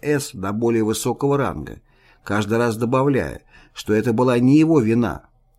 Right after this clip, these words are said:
Он-то делал всё от него зависящее, даже просился на фронт.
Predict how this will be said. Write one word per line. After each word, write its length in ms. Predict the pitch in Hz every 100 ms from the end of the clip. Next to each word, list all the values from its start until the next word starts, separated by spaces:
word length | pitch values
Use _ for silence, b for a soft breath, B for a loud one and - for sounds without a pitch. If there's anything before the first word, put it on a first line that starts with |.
| b b b -
Он-то 380 | 139 165 160
делал 300 | 143 147 143
всё 240 | 123 - 143
от 120 | 127
него 220 | 131 127
зависящее, 800 | 123 143 175 147 92 90 - 85
даже 400 | 87 117 113 110
просился 560 | 113 113 - 127 110 117
на 160 | 120
фронт. 420 | 127 - 64 -